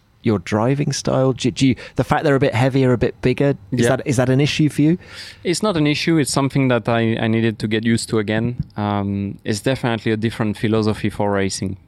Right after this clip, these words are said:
Speaker 2: There's definitely a lot more of that go-kart style racing that you need. You know, as soon as you will lock a wheel, you get overtaking in the next corner, you know, 'cause you can follow so much better now.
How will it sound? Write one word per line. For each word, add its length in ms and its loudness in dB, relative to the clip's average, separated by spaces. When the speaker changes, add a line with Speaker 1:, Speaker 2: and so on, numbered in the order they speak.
Speaker 2:
There's 180 -2
definitely 520 -2
a 60 2
lot 260 0
more 320 0
of 140 -8
that 240 -4
go-kart 360 0
style 300 -2
racing 520 -2
that 220 -4
you 80 0
need. 240 0
You 100 0
know, 80 4
as 80 0
soon 160 2
as 140 0
you 80 2
will 160 2
lock 240 0
a 60 4
wheel, 320 2
you 120 2
get 140 0
overtaking 540 0
in 60 -4
the 100 -4
next 220 -6
corner, 340 -4
you 120 -10
know, 180 -8
'cause 180 -6
you 80 -2
can 180 -2
follow 500 -2
so 300 -2
much 240 0
better 220 0
now. 300 -2